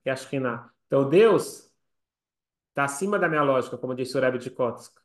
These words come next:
Sim, eu não quero um Deus que eu entenda. Mas, por outro lado, aonde Deus se encontra? Onde que eu abro espaço pra ele penetrar. Eu preciso abrir espaço no meu coração, na minha vida,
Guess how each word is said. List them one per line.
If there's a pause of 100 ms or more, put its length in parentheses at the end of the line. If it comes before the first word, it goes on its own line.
(100)
Sim,
eu
não
quero
um
Deus
que
eu
entenda. (320)
Mas,
por
outro
lado, (240)
aonde
Deus
se
encontra? (360)
Onde
que
eu
abro
espaço
pra
ele
penetrar. (280)
Eu
preciso
abrir
espaço (320)
no
meu
coração,
na
minha
vida,